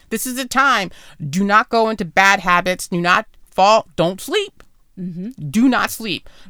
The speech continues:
Speaker 1: Do your research. Find out who your representatives, you know, start small. Your mayor,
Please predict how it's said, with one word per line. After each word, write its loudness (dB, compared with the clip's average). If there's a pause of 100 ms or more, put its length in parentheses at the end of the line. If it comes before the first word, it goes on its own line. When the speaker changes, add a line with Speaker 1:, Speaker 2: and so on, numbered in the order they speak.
Speaker 1:
Do -2
your -2
research. -6
Find 2
out 2
who 0
your -4
representatives, -4 (140)
you -8
know, -4 (160)
start 0
small. -2 (240)
Your -4
mayor, 0